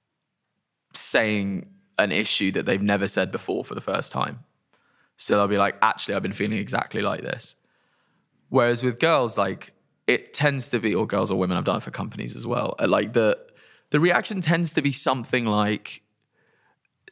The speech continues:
"Thank you for being open." So I think it probably is still valuable, but, like, for them,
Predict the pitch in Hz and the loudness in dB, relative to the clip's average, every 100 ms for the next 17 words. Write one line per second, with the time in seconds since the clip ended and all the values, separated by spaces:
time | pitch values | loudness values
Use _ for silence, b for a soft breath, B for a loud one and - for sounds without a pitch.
0 | - - 117 107 - 98 95 - - 101 | -8 0 0 0 -2 0 0 0 -2 0
1 | 98 85 85 - - - - _ _ _ | 0 0 -2 -4 -12 -16 -20 _ _ _
2 | _ _ _ _ _ _ _ - 156 139 | _ _ _ _ _ _ _ -2 2 2
3 | 127 - - 135 - - 214 233 180 - | 0 -2 2 2 0 -6 0 0 0 -2
4 | - 147 131 131 123 - 117 107 101 101 | 0 2 2 2 0 2 2 2 -2 0
5 | 107 104 107 95 101 73 95 - - 113 | 2 2 2 -2 -2 -4 -6 -10 -2 2
6 | 107 101 95 90 - _ _ _ _ _ | 2 2 0 -2 -10 _ _ _ _ _
7 | _ _ _ _ _ - 113 - - 110 | _ _ _ _ _ -18 -18 -8 0 2
8 | 113 95 - 104 | 2 2 -2 -10